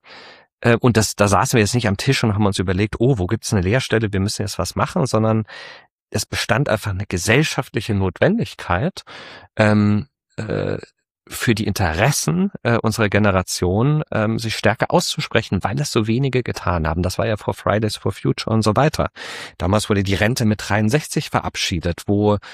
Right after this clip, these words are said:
schon klar war, hm, ist das jetzt so eine clevere Idee oder was macht das denn mit der jungen Generation? Und da haben wir, also Generationengerechtigkeit war, glaub ich, unser er-, wirklich unser erstes großes Thema. Und da haben wir, damals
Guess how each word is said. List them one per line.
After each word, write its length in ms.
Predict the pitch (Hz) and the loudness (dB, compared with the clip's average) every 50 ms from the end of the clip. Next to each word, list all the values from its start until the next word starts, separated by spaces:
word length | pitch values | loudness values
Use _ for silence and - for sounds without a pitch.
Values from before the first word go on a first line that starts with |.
| - - - - _ | -18 -20 -20 -20 _
schon 300 | - - - 120 113 101 - | -10 -2 2 2 2 2 0
klar 340 | - - 92 85 95 120 | -2 -2 -2 0 0 0
war, 260 | 127 127 127 127 131 - | 2 2 2 0 -2 0
hm, 460 | - 123 120 120 131 147 170 185 180 - - | 2 4 4 6 6 6 6 4 2 0 -2
ist 180 | - 110 - - | -2 -2 0 0
das 140 | - 113 - | -2 0 0
jetzt 160 | - 98 - | -2 -2 0
so 80 | - | 2
eine 100 | 107 104 | 0 0
clevere 400 | 98 - - 107 104 110 107 95 | 0 0 0 0 2 0 0 0
Idee 400 | 101 95 92 85 - 98 120 156 | 0 -2 0 0 0 0 2 0
oder 480 | 175 - 135 131 131 135 135 131 127 - - | 0 -2 0 0 0 0 2 0 0 0 0
was 260 | 113 117 117 - - | 0 0 -2 0 -2
macht 200 | 127 - - - | -4 -6 -4 -4
das 140 | 113 107 - | -6 -4 -2
denn 120 | - 120 | -2 -2
mit 120 | 117 110 - | -2 -2 -2
der 80 | 113 | -2
jungen 240 | 113 113 117 120 120 | 0 0 0 0 0
Generation? 720 | 117 117 120 123 120 127 117 - - - - - - - - - - - - - - - - - - - - _ _ _ _ | 0 -2 -2 -2 -2 -2 -4 -2 -2 0 2 2 2 0 -4 -8 -12 -14 -12 -12 -14 -14 -16 -18 -20 -20 -20 _ _ _ _
Und 300 | - 104 104 104 95 - | 2 4 4 4 4 2
da 160 | 104 90 - | 0 0 -2
haben 180 | 120 127 123 120 | -2 -2 0 2
wir, 360 | 120 120 120 117 117 - - | 4 4 4 4 2 0 -2
also 240 | - - 107 107 101 | -6 -4 -2 -2 0
Generationengerechtigkeit 1040 | 95 101 104 117 110 101 - 127 135 156 147 117 120 117 - 110 - 120 113 - | 0 0 0 2 0 0 0 0 2 2 2 2 0 -2 -4 -6 -4 -4 -2 0
war, 80 | 110 104 | 0 0
glaub 180 | 104 - 107 98 | 0 0 -4 -4
ich, 100 | 101 101 | -2 -2
unser 180 | 90 90 - - - | -2 -2 -4 -6 -4
er-, 380 | - - - - 78 76 98 | -4 -4 -2 -2 -4 -4 0
wirklich 220 | 117 139 139 - 123 | 0 0 0 0 0
unser 160 | 107 104 - | 0 0 0
erstes 300 | - 120 - - 107 - | -2 -2 -2 -4 -4 -4
großes 380 | - - 107 104 - 107 - - | -4 -2 -2 -2 -2 -4 -6 -6
Thema. 420 | - - 123 127 135 135 131 139 - _ _ _ _ _ _ _ _ _ _ _ _ _ _ _ _ | -2 0 2 4 4 4 4 2 0 _ _ _ _ _ _ _ _ _ _ _ _ _ _ _ _
Und 120 | 98 90 - | -4 -4 -4
da 100 | - - | -4 -4
haben 140 | 101 107 | 0 2
wir, 240 | 104 98 95 92 73 - | 2 2 2 2 -2 -2
damals 540 | - 92 98 104 95 - - - - - | -2 -2 0 0 0 -2 -4 -8 -12 -12